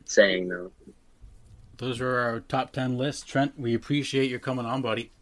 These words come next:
Speaker 1: Thank you. I, uh, I had fun doing this, even though it got a little controversial at times. I, uh, I had, I had a lot of fun making the list and talking about it.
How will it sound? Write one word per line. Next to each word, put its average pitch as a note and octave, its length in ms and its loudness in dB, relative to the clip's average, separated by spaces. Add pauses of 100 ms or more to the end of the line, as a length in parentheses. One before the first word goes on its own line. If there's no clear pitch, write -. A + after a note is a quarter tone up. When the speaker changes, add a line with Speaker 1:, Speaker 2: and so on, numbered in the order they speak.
(680)
Speaker 1:
Thank A2 280 6
you. F#2 200 4
I, G2+ 280 12
uh, G2 440 12
I G#2+ 80 10
had A2+ 220 10
fun B2+ 280 10
doing A#2+ 300 8
this, G#2 240 0
even A2 180 4
though A2 140 6
it G2+ 80 4
got G#2+ 140 12
a G#2+ 40 10
little G2+ 380 6 (160)
controversial G#2 1000 4
at F#2+ 220 2
times. F#2+ 680 -4
I, G2+ 160 8
uh, G2 320 8 (540)
I G#2 40 2
had, G#2 440 6
I G#2 80 6
had A2 140 8
a G#2+ 40 12
lot A2+ 220 12
of B2 100 4
fun A#2 260 4
making A#2 360 0
the A#2 80 -4
list A#2+ 380 0
and F#2 280 -6
talking G2 400 4
about F2+ 260 -6
it. - 140 -20